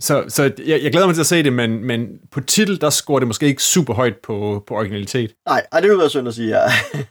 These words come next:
Speaker 2: <laughs>
Speaker 1: Okay, men, øh, de ting, som, skal vi lige slå ned på Kasper? Han har jo, øh,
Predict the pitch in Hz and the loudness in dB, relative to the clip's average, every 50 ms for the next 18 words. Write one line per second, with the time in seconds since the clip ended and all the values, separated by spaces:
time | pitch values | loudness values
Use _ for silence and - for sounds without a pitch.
0 | _ - 139 - _ _ _ _ - 127 123 - 117 98 104 - - - - _ | _ -12 -12 -12 _ _ _ _ -2 -2 0 0 0 -4 -4 -8 -20 -20 -20 _
1 | - 139 131 143 143 139 135 135 139 131 - - 151 147 143 135 - 202 180 220 | -8 -2 0 2 2 2 2 0 -2 -4 -6 -6 -2 -2 -2 0 0 0 2 4
2 | 214 202 - 175 151 139 131 127 123 123 123 117 - - 147 151 175 185 160 175 | 2 2 2 2 2 2 0 0 -2 -4 -4 -6 -2 0 0 2 2 2 2 2
3 | 165 139 135 - 151 160 156 - 127 107 - 165 180 196 190 180 170 151 123 156 | 2 0 0 0 0 0 0 -2 -6 -6 -2 -2 0 2 2 2 2 0 0 0
4 | 139 131 127 120 117 117 110 107 104 104 107 104 101 98 92 90 87 85 | 0 2 2 2 4 4 4 2 2 0 -2 -2 -4 -4 -6 -8 -10 -14